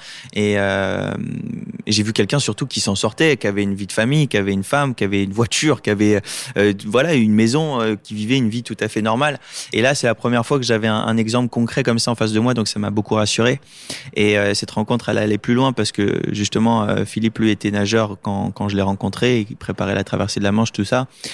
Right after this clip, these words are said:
Et, euh, je me suis dit, pourquoi pas moi, en fait, pourquoi pas, euh, justement, euh, essayer ce sport qui me faisait pourtant si peur, euh, dans un premier temps.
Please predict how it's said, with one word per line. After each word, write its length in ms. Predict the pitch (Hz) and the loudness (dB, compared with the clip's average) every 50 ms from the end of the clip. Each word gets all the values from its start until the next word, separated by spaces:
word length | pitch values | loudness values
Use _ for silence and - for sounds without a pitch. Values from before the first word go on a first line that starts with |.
| - - - - - - | -12 -14 -14 -14 -8 -2
Et, 220 | - 101 104 101 98 | 2 4 4 4 4
euh, 180 | 101 101 104 | 4 4 2
je 80 | 104 110 | 4 4
me 80 | 120 | 2
suis 160 | 117 - - 123 | 2 2 2 0
dit, 60 | 131 | 0
pourquoi 300 | 120 127 117 - 135 120 | 0 -2 0 2 2 2
pas 140 | - 131 131 | 2 2 2
moi, 140 | 160 202 | 2 2
en 60 | 196 160 | 0 2
fait, 180 | - 139 127 | 2 0 0
pourquoi 320 | - - 113 - - 127 117 | 0 -4 -4 0 0 0 2
pas, 240 | - 135 139 135 | 2 2 2 4
euh, 180 | 123 117 110 110 | 4 2 2 0
justement, 440 | 110 110 110 - 120 117 123 131 127 | 0 -2 -2 0 2 2 4 4 4
euh, 120 | 117 113 | 4 4
essayer 320 | 110 104 107 - - 117 117 | 4 2 2 2 2 2 2
ce 160 | - - 117 | 2 2 -2
sport 260 | 110 - - 160 - | 0 0 -2 -2 0
qui 100 | - 135 | 0 -2
me 60 | 117 | 0
faisait 200 | 107 113 110 120 | 2 2 2 2
pourtant 280 | 113 - 110 - - 123 | 0 0 -4 -4 -4 -2
si 160 | - - - | -2 -4 -4
peur, 260 | 110 - 139 135 120 | -2 0 2 2 2
euh, 100 | 113 110 | 2 0
dans 200 | 104 110 104 107 | -2 -4 -4 -4
un 60 | 110 | -4
premier 280 | 107 - - 107 113 113 | -4 -2 0 0 0 0
temps. 200 | - 147 151 151 | 0 -2 -2 -4